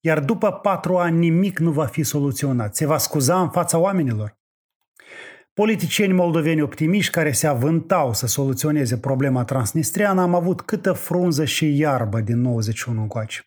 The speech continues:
Mare lucru însă nu s-a făcut. Problema transnistreană depinde de voința Moscovei,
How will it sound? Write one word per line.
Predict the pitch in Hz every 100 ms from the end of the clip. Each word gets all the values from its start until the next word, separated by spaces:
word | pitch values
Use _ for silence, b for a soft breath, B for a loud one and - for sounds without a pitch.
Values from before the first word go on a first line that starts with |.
| _ _ _ -
Mare | 196 202
lucru | 202 190 175
însă | 180 147
nu | 151 120
s-a | 135
făcut. | - 135 117 107 _ _ _ _ _ _ -
Problema | 160 156 160 143
transnistreană | 135 135 - 143 - 190 170
depinde | 139 - 165 151
de | 135
voința | 123 139 139 143
Moscovei, | 139 123 104 - 107 120